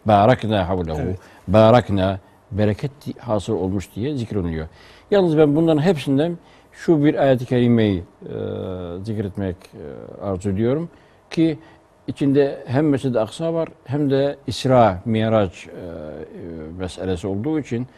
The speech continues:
Speaker 1: e, dini, akide yönünden daha önemli olduğunu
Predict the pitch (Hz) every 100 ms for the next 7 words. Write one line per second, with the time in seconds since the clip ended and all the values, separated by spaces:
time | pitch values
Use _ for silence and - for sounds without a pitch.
0 | _ _ - - 120 104 98 113 120 113
1 | 107 113 - _ _ _ 87 92 - 107
2 | 117 107 98 95 104 123 131 - _ 110
3 | 110 107 104 98 92 90 92 90 87